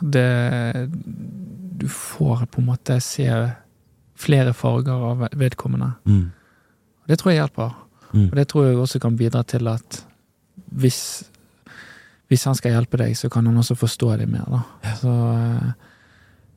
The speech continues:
Speaker 1: og jeg er helt o-, også enig med deg med at, ja, det, alt trenger ikke være at vi skal grine sammen, eller,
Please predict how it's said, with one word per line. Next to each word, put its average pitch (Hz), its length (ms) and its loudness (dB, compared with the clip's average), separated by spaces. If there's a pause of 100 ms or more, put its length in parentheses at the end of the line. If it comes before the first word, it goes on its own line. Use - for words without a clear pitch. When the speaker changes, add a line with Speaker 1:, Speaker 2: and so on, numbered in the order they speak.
(520)
Speaker 1:
og 120 460 0
jeg 127 160 2
er 123 80 2
helt 131 200 2
o-, 123 140 2
også 127 240 0
enig 123 280 2
med 123 120 2
deg 123 180 0
med 127 140 0
at, - 240 -10 (360)
ja, - 360 -4
det, 135 220 2 (120)
alt 156 220 4
trenger 156 240 6
ikke 131 160 4
være 131 320 4
at - 140 0
vi 135 60 0
skal 123 440 0
grine 131 320 2
sammen, 123 400 0
eller, 131 560 -2